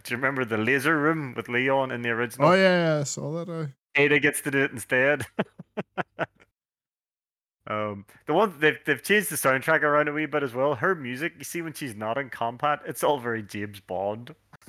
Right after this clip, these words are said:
Speaker 2: <laughs> Well, she is a spy.
Speaker 1: She is literally just as,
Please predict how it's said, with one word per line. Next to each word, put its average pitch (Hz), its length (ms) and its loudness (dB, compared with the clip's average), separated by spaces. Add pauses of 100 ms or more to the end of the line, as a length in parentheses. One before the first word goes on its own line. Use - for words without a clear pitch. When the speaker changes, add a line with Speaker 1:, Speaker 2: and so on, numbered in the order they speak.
(140)
Speaker 2:
<laughs> 123 80 -2 (920)
Well, 285 80 -2
she - 160 2
is 170 160 2
a 123 60 -6
spy. 110 500 -4 (400)
Speaker 1:
She - 140 0
is 180 280 6
literally 165 480 6
just 143 280 0
as, - 260 0